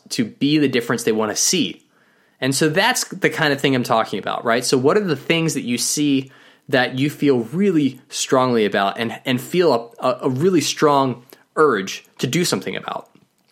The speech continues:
Another question you can ask yourself is, what inspires you? What inspires you? What are the things that you enjoy doing?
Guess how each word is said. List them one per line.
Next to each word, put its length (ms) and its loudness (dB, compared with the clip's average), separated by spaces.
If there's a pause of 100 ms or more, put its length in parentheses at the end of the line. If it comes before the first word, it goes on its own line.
(460)
Another 240 2
question 320 0
you 80 2
can 100 2
ask 260 -2
yourself 440 -2
is, 120 0
what 200 2
inspires 640 0
you? 160 -12 (960)
What 140 4
inspires 560 2
you? 100 0
What 140 2
are 20 -2
the 120 2
things 260 0
that 60 -6
you 180 0
enjoy 400 2
doing? 580 -2